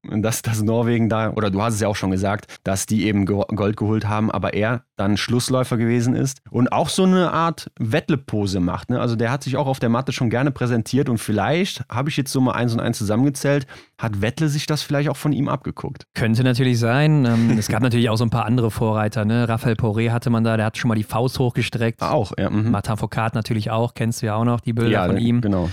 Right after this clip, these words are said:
Speaker 2: Und dann eben heute Wettle oder Johannes Dinges Bö oder auch Quentin Fillon-Maillet hier und da ja mal.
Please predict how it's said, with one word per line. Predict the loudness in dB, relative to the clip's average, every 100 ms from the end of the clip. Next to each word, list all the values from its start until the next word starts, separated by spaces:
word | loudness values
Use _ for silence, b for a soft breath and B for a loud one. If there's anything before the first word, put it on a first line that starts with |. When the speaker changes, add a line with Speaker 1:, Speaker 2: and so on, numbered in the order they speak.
| -6
Speaker 2:
Und | -4 -2
dann | -2
eben | 0 0 0
heute | 0 0 0
Wettle | -2 -2 0
oder | 2 2
Johannes | 0 -2 -2
Dinges | -2 -2
Bö | 0 0 2
oder | 2 0
auch | 0
Quentin | 0 0 0
Fillon-Maillet | 2 2 4 2 2
hier | 4 2
und | 2
da | 2
ja | 2 2
mal. | 2 2 0